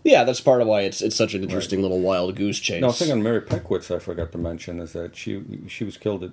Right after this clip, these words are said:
Speaker 2: fifty-fifth and Harlem, and, and a lot of people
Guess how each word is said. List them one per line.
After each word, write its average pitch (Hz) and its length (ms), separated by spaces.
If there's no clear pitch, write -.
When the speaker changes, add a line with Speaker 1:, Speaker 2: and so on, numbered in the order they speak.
Speaker 2:
fifty-fifth - 540
and 78 100
Harlem, 85 400
and, 85 180
and 87 300
a 87 40
lot 101 140
of 110 80
people 80 360